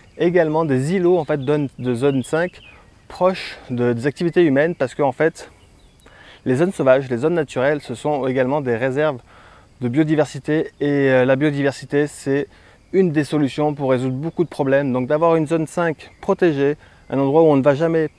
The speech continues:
pas loin de la maison, pas loin du potager par exemple, permet de protéger notre potager. Et c'est une zone où on la laisse, où on ne va pas récolter, on ne va pas faucher, on ne va pas cueillir, on ne va pas planter, on laisse faire la nature, mais cet endroit, on le ramène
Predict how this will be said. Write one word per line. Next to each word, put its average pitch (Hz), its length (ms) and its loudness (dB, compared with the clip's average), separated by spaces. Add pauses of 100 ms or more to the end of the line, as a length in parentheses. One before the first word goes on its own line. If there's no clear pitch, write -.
pas 208 140 6
loin 202 220 0
de 165 60 -2
la 156 100 0
maison, 139 340 -2 (540)
pas 175 100 2
loin 196 160 2
du 175 100 -2
potager 147 420 0
par 139 120 2
exemple, 131 320 -4 (440)
permet 175 280 2
de 139 120 0
protéger 170 480 -2
notre 147 200 -2
potager. 127 400 -4 (460)
Et 117 60 -12
c'est - 120 -6
une 123 140 0
zone 165 240 2
où 131 180 0
on 120 140 0
la 117 100 2
laisse, 160 300 0
où 139 60 -4
on 120 80 0
ne 117 60 -2
va 117 120 2
pas 151 240 0
récolter, 120 420 -4
on 156 80 0
ne 135 60 -2
va 110 100 -4
pas 123 120 -2
faucher, 123 360 -6
on 151 120 0
ne 117 60 -4
va 110 120 -4
pas 117 160 -8
cueillir, 120 480 -4
on 120 80 -4
ne 113 60 -6
va 110 100 -4
pas - 140 -6
planter, 143 360 -2
on 135 120 0
laisse 160 260 -2
faire 160 180 0
la 139 100 -2
nature, 139 440 -4 (380)
mais 120 80 -2
cet 127 180 -6
endroit, 131 320 2
on 156 80 2
le 123 80 4
ramène 139 440 0